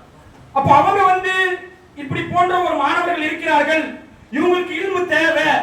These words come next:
அப்படின்னு நினைச்சதுனாலதான் அவங்க ஒரு காலேஜை கட்டி திருச்சியில இன்னைக்கு பிரபலமா ஓடிட்டு இருக்கு. யாரும் போர்க்களத்துல போல, ஆனா எல்லாமே வெற்றி தான், யாருமே தோல்வியே கிடையாது.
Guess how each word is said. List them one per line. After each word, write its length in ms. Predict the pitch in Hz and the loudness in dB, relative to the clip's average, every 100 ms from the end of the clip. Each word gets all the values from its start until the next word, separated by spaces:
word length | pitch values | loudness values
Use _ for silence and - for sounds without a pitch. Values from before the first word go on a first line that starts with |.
| - - - | -4 -14 -18
அப்படின்னு 280 | - - 240 | -10 -8 -6
நினைச்சதுனாலதான் 680 | 247 254 254 247 247 339 285 | -6 -8 -6 -4 -4 -4 -6
அவங்க 160 | 202 | -6
ஒரு 160 | 190 - | -8 -8
காலேஜை 380 | - 240 226 208 | -6 -6 -6 -8
கட்டி 540 | 196 - 269 311 - 226 | -12 -12 -14 -14 -14 -10
திருச்சியில 420 | 240 247 262 220 | -10 -8 -10 -10
இன்னைக்கு 420 | 220 214 196 202 | -10 -12 -4 -2
பிரபலமா 300 | 208 226 202 | -2 -2 -2
ஓடிட்டு 260 | 196 196 190 | -4 -6 -8
இருக்கு. 220 | - - - - 370 - - - - - | -14 -18 -20 -18 -16 -18 -20 -20 -20 -12
யாரும் 420 | 196 233 269 302 247 | -2 2 4 4 4
போர்க்களத்துல 520 | 247 247 240 240 220 | 4 4 0 -2 -4
போல, 520 | 220 226 220 208 202 - - - - - - | -2 -2 0 0 -2 -8 -18 -20 -20 -20 -8
ஆனா 120 | - 285 | -2 0
எல்லாமே 280 | 302 359 | 2 2
வெற்றி 280 | 302 277 359 | 0 0 -2
தான், 340 | 311 277 262 - - | 0 0 -2 -8 -4
யாருமே 320 | 233 269 302 | 0 0 0
தோல்வியே 360 | 247 254 247 240 | 0 0 0 -4
கிடையாது. 320 | 208 190 | -4 -8